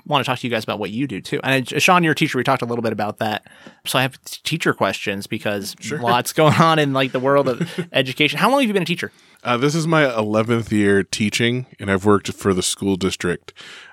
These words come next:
Speaker 2: uh, for, like, fifteen or sixteen years.
Speaker 1: Oh, okay. Uh, what were you doing before you were teaching?
Speaker 2: Uh, I worked in the Title One program, like, doing, like, a tutoring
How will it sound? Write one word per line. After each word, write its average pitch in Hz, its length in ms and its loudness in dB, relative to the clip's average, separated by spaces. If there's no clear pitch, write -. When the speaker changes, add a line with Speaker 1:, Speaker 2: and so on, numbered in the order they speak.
Speaker 2:
uh, 90 300 -2
for, - 180 -8
like, - 300 -8
fifteen - 520 -8
or 113 60 -6
sixteen 120 460 -6
years. 127 360 -8
Speaker 1:
Oh, 120 120 4
okay. 127 240 0
Uh, 117 160 2
what 123 120 4
were 123 80 4
you 120 60 4
doing 117 120 4
before 110 220 2
you 110 40 6
were 104 60 4
teaching? 123 260 -4
Speaker 2:
Uh, 120 60 -4
I 117 260 2
worked 131 320 2
in 123 120 0
the 110 80 -2
Title 113 360 0
One 101 220 -2
program, 101 460 0
like, 95 160 -4
doing, 98 200 -4
like, 92 160 -8
a 95 60 -4
tutoring 101 640 -6